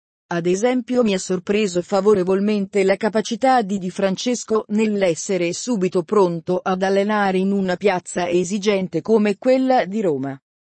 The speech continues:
Nonostante la cessione di giocatori importanti come Salah e Rudiger ha dato in poco tempo identità ed utilità tattica alla squadra.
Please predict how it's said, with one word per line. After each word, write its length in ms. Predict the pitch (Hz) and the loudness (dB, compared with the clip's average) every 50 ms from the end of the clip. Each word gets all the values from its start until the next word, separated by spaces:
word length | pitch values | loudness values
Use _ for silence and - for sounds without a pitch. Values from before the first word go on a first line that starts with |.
| _ | _
Nonostante 840 | _ 165 170 175 180 180 175 - - - 220 220 214 208 - 208 196 | _ -4 -2 0 0 -2 -2 -4 -2 0 0 0 0 -2 0 0 2
la 180 | 190 185 185 180 | 2 2 2 0
cessione 600 | - - 202 180 - - 247 262 262 254 247 233 | -2 -4 -6 -6 -4 -4 0 0 2 2 2 0
di 140 | 180 190 190 | 0 -2 -6
giocatori 760 | 170 160 180 185 - 220 202 - - 175 170 170 196 226 220 | -4 -4 -4 -4 -4 -4 -4 -2 0 0 2 2 2 2 2
importanti 840 | 208 202 190 - 208 208 208 - - 208 180 170 165 165 - - 190 | 0 -2 0 -2 -2 -2 0 0 0 0 0 0 -2 -4 -6 -8 -8
come 320 | 185 - 233 226 220 220 214 | -2 0 0 2 2 2 0
Salah 380 | - - 233 220 214 202 196 - | 0 -2 -2 0 0 0 0 0
e 200 | - 175 175 170 | 0 2 2 2
Rudiger 580 | 170 170 170 175 180 175 170 170 175 196 185 | 0 -2 -4 -2 0 -2 -2 0 0 0 0
ha 60 | 196 202 | 0 0
dato 360 | 202 196 196 185 180 - 180 | 0 2 0 0 0 0 0
in 180 | 175 190 220 | 0 0 0
poco 320 | 208 - 214 208 202 233 220 | 2 2 2 2 2 0 -2
tempo 420 | - 240 233 233 226 214 233 220 | 0 -2 -2 -2 -2 -2 -2 -2
identità 640 | 214 190 160 170 170 170 - 220 202 - 185 180 170 | -2 0 0 0 0 0 -4 -6 -4 -2 0 0 0
ed 140 | 170 180 | 0 -2
utilità 580 | 185 190 - - 196 208 208 208 190 202 196 185 | -4 -6 -6 -6 -4 -4 -2 -2 0 -2 -2 0
tattica 680 | - 190 185 175 165 156 _ - 175 156 - 170 160 - | 0 0 -2 -2 -2 -6 _ -10 -6 -2 0 0 0 0
alla 260 | - 175 180 190 202 | 0 -2 0 0 -2
squadra. 580 | 190 - - 226 180 180 175 170 190 190 196 | -2 -2 0 0 2 2 2 0 0 -2 -2